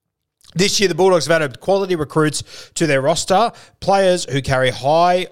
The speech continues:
football I Q, N R L experience, and have played a lot of games.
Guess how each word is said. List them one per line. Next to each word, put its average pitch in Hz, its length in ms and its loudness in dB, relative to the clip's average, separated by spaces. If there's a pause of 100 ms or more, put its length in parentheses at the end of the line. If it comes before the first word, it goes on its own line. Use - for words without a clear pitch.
football 156 560 -4
I 131 140 -2
Q, 117 480 -8
N 160 100 0
R 156 140 0
L 113 120 -2
experience, 113 520 -8
and 120 100 -14
have 107 140 -12
played 110 200 -4
a 107 40 -6
lot 104 160 -8
of 101 80 -12
games. 110 400 -6